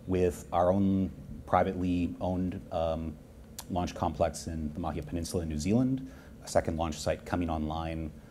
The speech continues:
in Wallops towards the end of this calendar year, we're gonna be able to support a higher flight rate than any other vehicle that's currently servicing the market,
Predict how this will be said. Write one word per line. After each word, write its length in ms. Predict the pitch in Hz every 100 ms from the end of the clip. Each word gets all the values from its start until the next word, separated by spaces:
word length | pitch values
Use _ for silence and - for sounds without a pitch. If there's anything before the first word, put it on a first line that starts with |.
| -
in 160 | - 80
Wallops 380 | 85 110 117 -
towards 280 | 80 80 73
the 100 | 80
end 100 | 80
of 80 |
this 120 | 78 -
calendar 380 | 85 85 95
year, 300 | 101 107 123 123 - - -
we're 120 | 98
gonna 140 | 98 101
be 80 | 92
able 140 | 90
to 60 | 80
support 540 | 78 - 87 82 76 82
a 60 |
higher 220 | 80 85
flight 260 | 80 127 147
rate 200 | 78 76 73 -
than 380 | 82 80 78 - - - -
any 120 | 95
other 120 | 87
vehicle 400 | 80 87 85 87
that's 160 | 80 73
currently 340 | - 92 78
servicing 440 | 76 82 80 78 76
the 60 |
market, 340 | 73 82 73